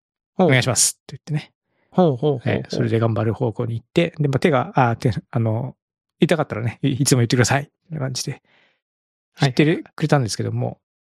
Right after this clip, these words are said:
Speaker 1: うん。
Speaker 2: その、まあ、痛いですね、やっぱりね。
Speaker 1: ね。あのー、い-、痛いよ。
Speaker 2: そう。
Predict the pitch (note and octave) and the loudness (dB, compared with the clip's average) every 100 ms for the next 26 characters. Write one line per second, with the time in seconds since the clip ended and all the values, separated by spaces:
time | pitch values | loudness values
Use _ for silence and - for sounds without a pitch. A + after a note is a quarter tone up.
0 | - D#3+ C3 - - - - A2 A2 - | -4 -2 -2 -6 -2 -2 0 -4 -6 -12
1 | _ _ _ _ _ _ _ _ _ - | _ _ _ _ _ _ _ _ _ -8
2 | D#3 A3 F3+ G#3 A2 - A2 - D3 C3+ | 2 4 4 2 0 -4 -8 -6 -2 -4
3 | - _ _ _ - E3 F3 - _ _ | -4 _ _ _ -2 2 2 0 _ _
4 | - D#3+ D#3+ D3+ D3 C#3+ - E3 - D3+ | -2 2 2 2 2 0 -4 -8 -4 0
5 | F3+ C#3 E2 - - - - A#2 | 2 0 -6 -10 -8 -4 0 0